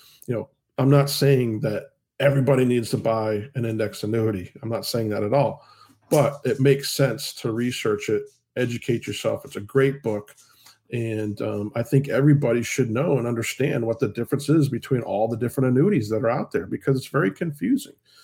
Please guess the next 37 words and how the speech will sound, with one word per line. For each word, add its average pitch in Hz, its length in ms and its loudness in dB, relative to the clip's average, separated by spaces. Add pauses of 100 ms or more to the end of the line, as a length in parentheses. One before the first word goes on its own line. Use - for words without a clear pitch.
(260)
You - 120 -6
know, 127 280 -2 (140)
the 131 160 2
investment 135 500 2
industry 143 420 0
as 123 120 2
a 117 80 0
whole 110 320 0
is 110 80 -4
very 127 400 2
confusing. 143 640 -2
I - 20 -4
mean, 127 160 0
you 190 120 0
have 160 320 0
people 147 280 0
out 147 220 0
there, 127 320 0 (460)
financial 147 480 4
advisors, 135 800 2 (160)
insurance 127 540 -2
salesmen, 127 400 2
brokers, 135 400 0
they 156 100 4
don't 240 160 6
even 131 160 6
understand 110 540 -4
how 113 100 -2
their 104 140 -2
annuity 101 320 -2
works. - 360 -12
<laughs> - 0 -
So, 147 400 4 (360)
you 131 160 6
know, 123 260 2 (320)
um, 113 380 -2 (800)
but 135 400 2